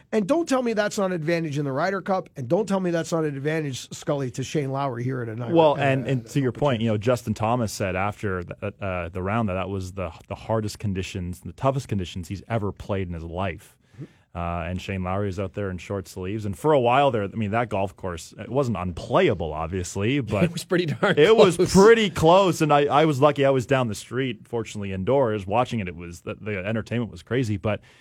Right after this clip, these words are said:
Speaker 2: yes, Shane Lowry won by six, but it could have turned pretty quickly. That first hole, Lowry made,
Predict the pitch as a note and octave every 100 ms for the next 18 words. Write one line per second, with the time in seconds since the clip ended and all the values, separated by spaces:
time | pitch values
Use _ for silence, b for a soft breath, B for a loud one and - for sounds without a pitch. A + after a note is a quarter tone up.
0 | b b b - A2+ C#3 D#3+ - D3 C3
1 | A#2 B2 A#2 G2+ A#2 A#2+ F#2 - C#3 C3
2 | - A2+ G#3+ - G#3+ - - D#3+ D3 -
3 | F#3 G#3 - E3 E3 A2+ F2+ B2 D#3+ -
4 | D3+ C#3+ C#3 C3+ A2+ A2+ B2 B2 A2 A2
5 | A2 G2